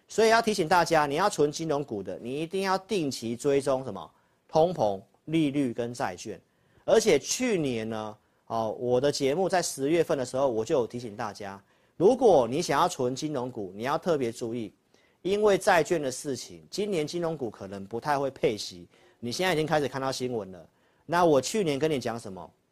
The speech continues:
我说，如果你想配，你想要去存金融股，请你等到这个不能配息的，或者是配息很低的利空出来的时候，股票跌下来的时候，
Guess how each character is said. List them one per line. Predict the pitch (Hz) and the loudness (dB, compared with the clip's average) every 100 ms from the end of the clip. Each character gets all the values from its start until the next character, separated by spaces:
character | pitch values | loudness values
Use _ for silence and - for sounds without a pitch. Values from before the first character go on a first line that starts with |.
| _ _ _ _ _ _ _ _ | _ _ _ _ _ _ _ _
我 | 131 143 | 2 4
说， | 170 226 | 8 8
如 | 202 208 | 8 8
果 | 208 151 | 6 6
你 | 147 | 4
想 | 190 135 110 | 0 0 -2
配， | - 175 139 131 - | -2 2 2 0 -6
你 | 143 | -6
想 | 147 139 | 0 0
要 | |
去 | 151 165 | 0 -2
存 | - 113 120 | -2 -6 -6
金 | 143 | -6
融 | 135 110 | -6 -6
股， | 117 90 - _ _ _ _ | -8 -12 -14 _ _ _ _
请 | - 147 185 233 | -6 2 2 4
你 | 220 226 | 2 2
等 | - 143 113 | 4 2 2
到 | 143 180 135 - _ _ | 4 6 4 2 _ _
这 | - 202 | 0 2
个 | 196 151 110 - _ _ _ _ | 4 4 4 -4 _ _ _ _
不 | - 196 | 4 4
能 | 190 151 | 6 2
配 | 143 202 160 | 2 2 2
息 | - 117 | -2 -6
的， | 113 120 98 - | -4 -2 -4 -4
或 | 202 160 | 2 2
者 | 151 | 2
是 | |
配 | 180 214 180 | -2 0 2
息 | - 139 | 0 -4
很 | 135 107 104 | -4 -6 -4
低 | 156 170 | -2 0
的 | 156 120 - _ _ _ | 2 0 -2 _ _ _
利 | - 208 208 | -4 0 0
空 | 185 185 196 | 2 0 0
出 | 202 196 | -4 2
来 | 156 | 4
的 | 120 | 2
时 | 120 127 | 0 0
候， | 170 147 - _ _ _ | 4 4 2 _ _ _
股 | - 131 | -4 -2
票 | 127 202 180 | 4 4 4
跌 | - 135 139 | 2 2 2
下 | 165 226 170 | 4 4 4
来 | |
的 | 139 | 2
时 | - | 0
候， | 127 170 123 | 2 4 2